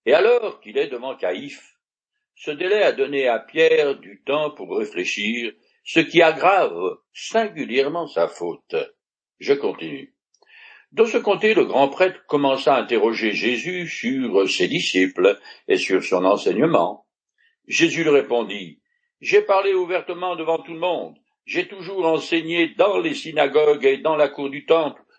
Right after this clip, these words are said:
où tout le monde se réunit. Je n'ai rien dit en secret. Pourquoi donc m'interroges-tu ? Demande à ceux qui m'ont écouté comment je leur ai parlé.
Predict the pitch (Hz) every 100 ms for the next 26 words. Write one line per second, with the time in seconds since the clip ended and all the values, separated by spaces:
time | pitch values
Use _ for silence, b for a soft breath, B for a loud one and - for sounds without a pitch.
0 | _ - 156 - 214 185 190 180 143 127
1 | 131 135 120 139 147 170 190 - _ _
2 | _ _ - 190 196 180 208 202 196 196
3 | 170 185 160 139 120 - _ _ _ -
4 | 240 226 214 190 151 - 117 - _ 127
5 | 185 185 185 147 135 117 - 98 90 80
6 | _ _ _ - 208 220 214 175 160 -
7 | 185 175 165 160 160 - - - 170 156
8 | 160 151 180 151 139 143 147 147 147 156
9 | 180 190 - _